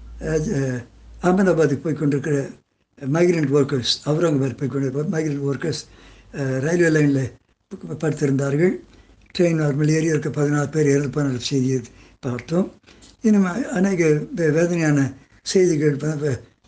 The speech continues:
பா-, பா-, பா-, பா-, பார்க்கும்போது, அஹ், இது ஒரு பக்கம் கொரோனா, இது, இது வே-, வேதனைகள், அநேக து-, து-, துக்கங்கள் நிறைந்த செய்தி பார்க்கும்போது ஒரு வேதனை இருக்கிறது, கஷ்டமாக இருக்கிறது. ஆனா, கர்த்தர் மிக நல்ல தேவன்.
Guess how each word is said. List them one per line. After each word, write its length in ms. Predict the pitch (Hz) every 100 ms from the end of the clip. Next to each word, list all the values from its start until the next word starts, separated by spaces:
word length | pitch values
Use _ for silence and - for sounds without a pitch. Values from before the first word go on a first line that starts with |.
| -
பா-, 540 | 147 - 160 156 147 -
பா-, 200 | 156 151
பா-, 180 | 180 139 311 240
பா-, 180 | 165 147
பார்க்கும்போது, 680 | 151 151 156 160 277 277 - - _ _ _ _
அஹ், 460 | - 180 165 165 320
இது 180 | 175 180
ஒரு 140 | 202
பக்கம் 220 | 190 175
கொரோனா, 480 | - 165 175 185 202
இது, 420 | 196 147 147 147 147
இது 40 |
வே-, 360 | 143 190 214 277
வேதனைகள், 500 | 160 151 165 175 240 - - - - _ -
அநேக 300 | 214 233 220
து-, 300 | 170 175 120
து-, 160 | 147 185
துக்கங்கள் 400 | 170 185 208 170
நிறைந்த 280 | 160 170 165
செய்தி 340 | - 170 156
பார்க்கும்போது 540 | 151 156 165 165 151 - _ _ _ _ -
ஒரு 140 | 160
வேதனை 360 | 156 185 185 160
இருக்கிறது, 380 | 131 143 143 - -
கஷ்டமாக 500 | 165 - 190 151 147
இருக்கிறது. 480 | 131 139 135 - - _ _ - _
ஆனா, 140 | 190
கர்த்தர் 320 | 190 190 220
மிக 180 | 175 160
நல்ல 280 | 151 151 160
தேவன். 360 | 151 143 170